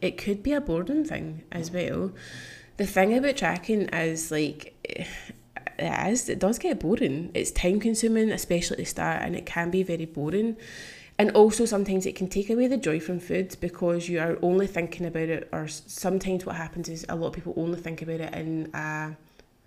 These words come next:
that food has X amount of calories. So you're not thinking about how you actually feel when you're eating it. You, you sometimes can, you get out, you move out of your body, and that can take away a bit of the joy with food.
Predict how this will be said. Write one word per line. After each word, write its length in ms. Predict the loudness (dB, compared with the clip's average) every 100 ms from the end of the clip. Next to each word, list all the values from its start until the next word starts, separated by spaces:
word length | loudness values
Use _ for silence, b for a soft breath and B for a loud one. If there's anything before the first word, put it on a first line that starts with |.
| _ _
that 200 | -4 -2
food 140 | -4
has 160 | -4 -2 -2
X 200 | -2 -4
amount 180 | -6
of 100 | -8
calories. 720 | -4 -2 0 0 0 -2 -8 -12 b b b b b _ -6
So 160 | 2
you're 120 | 6 6
not 200 | 4 0
thinking 200 | -2 -2
about 140 | -2
how 80 | 0
you 140 | 0
actually 340 | 0 -2 -6 -6
feel 460 | -2 2 2 2 -2
when 140 | -2
you're 100 | -2 -2
eating 260 | -2 0
it. 260 | 0 -2 -6
You, 280 | -6 -6 -2
you 560 | 2 4 4 2 0 -4 -16 -16
sometimes 540 | -6 -2 0 0 -2 -2
can, 360 | -2 -2 -2
you 120 | -2 0
get 200 | 0 0
out, 300 | -2 -4 -2
you 160 | 0
move 260 | 2 2 0 -2
out 100 | -2
of 180 | -2
your 100 | -2
body, 560 | -2 -2 0 2 2 -2 B B B B B -4 2
and 300 | 6 6 4 4
that 200 | 2 4
can 100 | 2
take 220 | 2 2
away 300 | 2 4 2
a 120 | 2
bit 180 | 0 -2
of 120 | -2
the 80 | -4
joy 480 | -2 -2 0 -2 -4
with 140 | -8 -2
food. 360 | 2 2 0